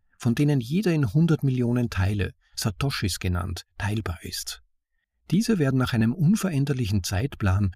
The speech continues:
über die nächsten hundert plus Jahre ausgegeben. Dieses Geld wird nur an Menschen ausgegeben,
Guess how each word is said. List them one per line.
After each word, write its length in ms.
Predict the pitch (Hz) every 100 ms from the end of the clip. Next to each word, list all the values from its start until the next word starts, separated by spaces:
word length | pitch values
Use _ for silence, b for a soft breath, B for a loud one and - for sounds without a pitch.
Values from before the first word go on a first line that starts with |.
| -
über 200 | - 151
die 100 | 143
nächsten 500 | 135 143 175 - 107
hundert 360 | 113 156 143 -
plus 320 | 127 131 -
Jahre 340 | 113 104 107 98
ausgegeben. 760 | 110 - 90 - - - - _ _ _ _ _ _ _
Dieses 300 | 208 226 175
Geld 260 | - 156 170
wird 160 | 156
nur 300 | 131 131 180
an 100 | 208
Menschen 380 | 143 143 139 139
ausgegeben, 720 | 117 113 - 101 107 101 104